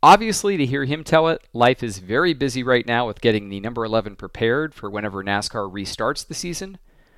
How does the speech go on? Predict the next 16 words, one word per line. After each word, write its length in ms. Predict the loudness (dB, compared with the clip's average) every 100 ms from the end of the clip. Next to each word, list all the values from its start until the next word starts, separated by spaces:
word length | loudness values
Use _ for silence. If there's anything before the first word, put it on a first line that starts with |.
| _
so 240 | 0 2
we 100 | 4
appreciate 460 | 2 2 -2 2 4
him 180 | 2 2
making 300 | 2 2 -2
time 240 | -6 -6
for 180 | -10 -18
us. 240 | -16 -16 -16 _ -20 _ _ _
And 300 | 6 8 6
speaking 340 | 4 -4 -2 -2
of 120 | 4
nascar 480 | 4 4 4 2 4
hitting 180 | 0
the 80 | -2
track 300 | 2 4 4
again, 440 | 2 0 2 0